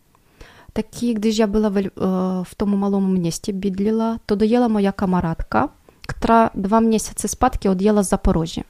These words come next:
A jej mąż je w walce. A,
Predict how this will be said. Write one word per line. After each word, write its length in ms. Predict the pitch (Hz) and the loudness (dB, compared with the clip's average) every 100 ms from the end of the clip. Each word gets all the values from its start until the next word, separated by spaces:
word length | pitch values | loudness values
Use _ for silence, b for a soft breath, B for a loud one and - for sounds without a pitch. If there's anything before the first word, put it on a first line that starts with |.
| _ _ _ _ _ _ _ _ _ | _ _ _ _ _ _ _ _ _
A 100 | 208 | -2
jej 120 | 220 | 0
mąż 280 | 226 233 240 220 | 0 0 -2 -2
je 160 | 208 214 | 0 2
w 140 | 208 | 2
walce. 560 | 202 190 160 - - 262 - _ _ B B B B B B B B B B _ _ | 2 0 0 -4 -2 -2 -6 _ _ B B B B B B B B B B _ _
A, 640 | 208 208 208 214 214 214 | -4 -2 -2 -2 -2 -4